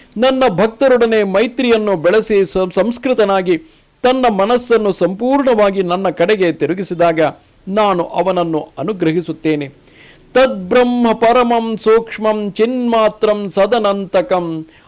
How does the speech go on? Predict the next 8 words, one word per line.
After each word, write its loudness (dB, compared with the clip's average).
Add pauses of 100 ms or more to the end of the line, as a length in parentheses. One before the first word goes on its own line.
(240)
ಅತೋ 4
ಮಾಂ 0
ಸುದುರಾರಾಧ್ಯಂ 2 (340)
ಹಿತ್ವಾನ್ಯಾನ್ 0
ಭಜತೆ 2
ಜನಃ. -2 (280)
ನನ್ನ -4
ಕೃಪೆಯಿಂದಾಗಿ -2